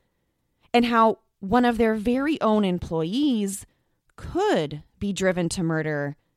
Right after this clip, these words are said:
after being accused of stealing some leggings. So when other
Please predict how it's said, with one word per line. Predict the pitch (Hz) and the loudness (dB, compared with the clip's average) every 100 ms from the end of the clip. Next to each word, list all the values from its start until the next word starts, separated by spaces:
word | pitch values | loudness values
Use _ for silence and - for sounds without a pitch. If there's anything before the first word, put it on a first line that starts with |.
| _ | _
after | 208 240 - 302 | -8 -8 -6 -6
being | 226 214 | -2 -2
accused | 190 - 208 208 214 214 - _ _ | -2 -6 -6 -4 -6 -8 -12 _ _
of | 175 | -10
stealing | - - 147 151 165 | -10 -6 -4 -2 -4
some | 202 185 | -4 -2
leggings. | 190 247 139 87 - - - - _ _ _ _ _ _ _ _ _ _ _ _ _ _ _ _ _ _ _ | -2 -4 -6 -12 -16 -16 -16 -18 _ _ _ _ _ _ _ _ _ _ _ _ _ _ _ _ _ _ _
So | - 277 | -2 2
when | 269 294 | 4 4
other | 320 440 | 2 0